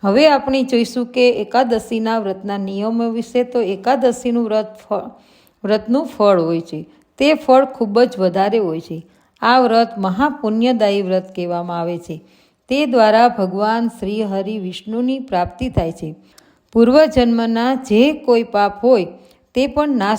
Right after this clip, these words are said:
પામે છે, તેમજ જન્મ મરણના બંધનમાંથી મુક્તિ મળે છે, મોક્ષ મળે છે. તો આ વ્રતની શરૂઆત કરવા માટે દસમી તિથિના દિવસથી જ આ વ્રત શરૂ થઈ જાય છે.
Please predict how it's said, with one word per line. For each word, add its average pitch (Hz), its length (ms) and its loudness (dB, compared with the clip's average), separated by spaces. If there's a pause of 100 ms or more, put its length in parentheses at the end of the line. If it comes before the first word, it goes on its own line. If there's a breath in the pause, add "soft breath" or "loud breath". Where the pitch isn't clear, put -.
(120)
પામે 165 300 -6
છે, 160 220 -12 (360 soft breath)
તેમજ 233 260 0 (100)
જન્મ 202 340 0
મરણના 208 500 -2
બંધનમાંથી 190 760 -6
મુક્તિ 220 400 -6
મળે 165 300 -6
છે, 170 220 -12 (420 soft breath)
મોક્ષ 240 360 2
મળે 170 240 -4
છે. - 200 -14 (260 soft breath)
તો 302 80 0
આ 277 280 4
વ્રતની 247 440 -2
શરૂઆત 220 500 -4
કરવા 220 240 -4
માટે 220 360 -8
દસમી 196 420 -8
તિથિના 254 520 -4
દિવસથી 262 540 -6
જ - 100 -8
આ 220 80 0
વ્રત 190 380 -6
શરૂ 170 240 -6
થઈ 165 240 -10
જાય 165 220 -12
છે. 160 220 -14